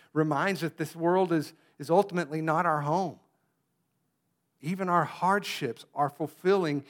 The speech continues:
eternal purposes. The Bible tells us that, that our sufferings will be exchanged for a weight of glory and eternal goodness.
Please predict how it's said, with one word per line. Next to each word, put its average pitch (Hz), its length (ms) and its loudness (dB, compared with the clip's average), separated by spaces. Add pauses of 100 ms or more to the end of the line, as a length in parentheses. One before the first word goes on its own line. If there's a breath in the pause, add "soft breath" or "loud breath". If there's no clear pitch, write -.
(140 loud breath)
eternal 170 540 -4
purposes. 151 840 -4 (400)
The - 60 -20
Bible 175 260 2
tells 180 420 0
us 143 160 -8
that, 147 240 0 (200 soft breath)
that 151 100 2
our 147 120 2
sufferings 202 560 0
will 165 80 -4
be 165 160 -2
exchanged 190 600 -6
for 160 320 2 (160 loud breath)
a 165 100 4
weight 175 420 2
of 156 180 2
glory 180 500 8
and 160 140 -2
eternal 185 800 -2 (160)
goodness. 185 760 0